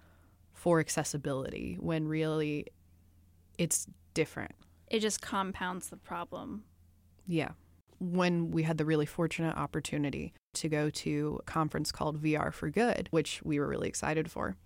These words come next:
Speaker 2: 'Cause we thought it would be like, "Oh, cool, we're thinking about the podcast." Like, it'll give us, like, really good examples to play off.
Speaker 1: And I was very excited about what I saw, but I, some of it left me with a lot of concerns, like a lot of our podcasts.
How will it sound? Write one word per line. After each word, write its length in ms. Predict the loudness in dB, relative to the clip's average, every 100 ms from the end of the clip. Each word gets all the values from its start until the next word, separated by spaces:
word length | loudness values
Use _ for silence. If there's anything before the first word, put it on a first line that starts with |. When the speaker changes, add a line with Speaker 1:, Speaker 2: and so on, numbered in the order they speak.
| -10
Speaker 2:
'Cause 160 | -4
we 100 | -2
thought 200 | 2 2
it 20 | 2
would 80 |
be 140 | 0 -2
like, 160 | -2 0
"Oh, 160 | 0 0
cool, 320 | 2 2 2
we're 120 | -4
thinking 260 | -6 -6 -6
about 100 | -12
the 60 |
podcast." 800 | -4 0 0 0 0 2 0 0
Like, 200 | -2 0
it'll 140 | 0
give 160 | 0 0
us, 120 | 0
like, 120 | -2 2
really 180 | 4
good 100 | 6
examples 460 | 4 4 -2 -2 -6
to 100 | -8
play 240 | -6 -4
off. 260 | -2 -6 -12 -20 -20 -2
Speaker 1:
And 520 | 6 6 8 6 2 -2 4
I 520 | 8 10 8 6 2 -6 -6
was 300 | 4 6 6
very 180 | 8 6
excited 400 | 6 4 4 4
about 220 | 4 2
what 100 | 2
I 60 | 0
saw, 240 | 2 2
but 140 | 2 4
I, 240 | 4 4
some 240 | 0 0 2
of 240 | 2 2
it 260 | 4 4 2 -6
left 300 | 0 0 2
me 140 | 2
with 160 | 2 0
a 60 | -2
lot 160 | -2
of 80 | -2
concerns, 440 | 0 2 4 4
like 160 | 4 2
a 60 | 4
lot 180 | 4
of 100 | 4
our 100 | 2
podcasts. 800 | 0 0 -2 -2 -2 -2 -4 -6